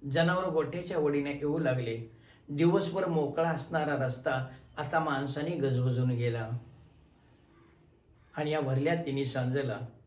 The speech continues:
सोना मावशी आपल्या अंगणातील लिंबाखाली दाडवालांना पदर लावून उभी होती. घरातून अंगणात आणि अंगणातून लिंबाखाली आणि लिंबाखालून अंगणात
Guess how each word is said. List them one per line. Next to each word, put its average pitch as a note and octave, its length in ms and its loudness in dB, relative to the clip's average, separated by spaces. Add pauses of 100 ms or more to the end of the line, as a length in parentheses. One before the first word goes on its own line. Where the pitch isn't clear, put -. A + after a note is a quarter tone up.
(800)
सोना E3 240 2
मावशी C3+ 640 -2 (460)
आपल्या D#3+ 380 2
अंगणातील E3 560 0
लिंबाखाली C3+ 720 0 (460)
दाडवालांना D3+ 680 2
पदर C#3 320 0
लावून D3+ 320 0
उभी B2 160 0
होती. A#2 520 -4 (1800)
घरातून F3+ 520 2
अंगणात D#3 520 0 (400)
आणि D#3+ 200 0
अंगणातून F3 520 2
लिंबाखाली B2+ 800 -2 (840)
आणि E3 260 6
लिंबाखालून E3+ 580 0
अंगणात D#3+ 480 2